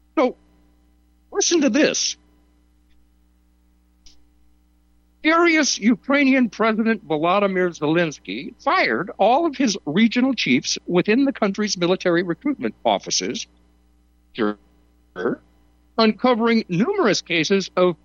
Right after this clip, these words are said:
abuse of power among them. Oh, what a surprise. Mm-hmm. I see.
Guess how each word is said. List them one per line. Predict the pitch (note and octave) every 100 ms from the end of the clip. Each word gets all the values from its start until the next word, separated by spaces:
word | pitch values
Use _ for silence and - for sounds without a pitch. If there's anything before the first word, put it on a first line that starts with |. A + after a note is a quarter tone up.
| _ -
abuse | D3 A3+ C#4+ -
of | B3 -
power | D#4+ F#3 G#3+ -
among | A#3 D4+ A3 F#2
them. | D#2 - _ _ _ _ _ _ _ _ _ _ -
Oh, | - - -
what | F#3+
a | D#4
surprise. | E4+ - C#4+ G2 -
Mm-hmm. | C#3 C#5 D#5 - D#2+
I | A#2+ A#2+
see. | A#2 - -